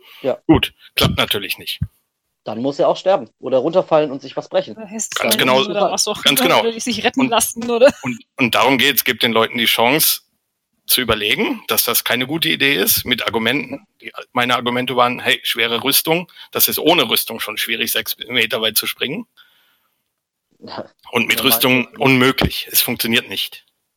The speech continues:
Speaker 1: Ja.
Speaker 2: Das ist logisch.
Speaker 1: Ähm,
Speaker 2: Bau dir einen
Speaker 1: genau.
Speaker 2: Hochsprungstab, dann können wir improvisieren, dann haben wir was Lustiges, vielleicht kommst du rüber.
Speaker 1: Ja.
Speaker 2: Aber
Speaker 1: Also ich hab das Problem schon oft gehabt, äh, weil ich, wie gesagt, viel online spiele,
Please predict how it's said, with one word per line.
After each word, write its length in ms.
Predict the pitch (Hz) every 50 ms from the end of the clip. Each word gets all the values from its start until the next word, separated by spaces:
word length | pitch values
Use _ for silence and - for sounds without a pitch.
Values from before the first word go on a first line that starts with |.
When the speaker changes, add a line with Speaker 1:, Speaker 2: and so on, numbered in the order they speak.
| _ _ -
Speaker 1:
Ja. 160 | - - - _ _ _ _
Speaker 2:
Das 120 | - - 113
ist 240 | - - - -
logisch. 400 | - 110 117 117 139 139 123 -
Speaker 1:
Ähm, 60 | - - _ _ _ _ _ _ _
Speaker 2:
Bau 160 | - 120 123
dir 80 | 127 127
einen 100 | 120 -
Speaker 1:
genau. 120 | 123 139
Speaker 2:
Hochsprungstab, 640 | 156 - - - 135 127 113 - - 123 107 113 - -
dann 140 | 117 113
können 180 | - - 127 120
wir 80 | 117 113
improvisieren, 720 | 117 113 - - 117 110 107 107 110 117 131 151 165 160 - - - - - - - - -
dann 140 | - 117 107
haben 80 | 117 120
wir 100 | 117 110
was 160 | 110 104 -
Lustiges, 500 | 127 113 - - - 123 117 139 - -
vielleicht 280 | - - 131 127 - -
kommst 240 | - 123 120 - -
du 60 | 113
rüber. 260 | 117 110 104 - - - - _ _ _ _ _ _ _ _ _ _ _ _ _ _ _ -
Speaker 1:
Ja. 100 | 131 - - _ _ -
Speaker 2:
Aber 180 | 208 202 196 190
Speaker 1:
Also 160 | 135 135 151
ich 100 | 170 - 220
hab 100 | - -
das 140 | 208 - - _ _ _ _ _ _
Problem 340 | - 165 147 139 160 165 170
schon 160 | - 170 -
oft 260 | - 151 170 - - _ _ _
gehabt, 440 | - 139 131 156 - - - - - _ _
äh, 60 | 139
weil 380 | 139 139 135 135 120 135 139 135
ich, 100 | 123 -
wie 60 | 147
gesagt, 240 | 131 120 127 127 -
viel 140 | - 147 -
online 300 | 123 127 135 147 160 165
spiele, 380 | - - - 180 185 220 269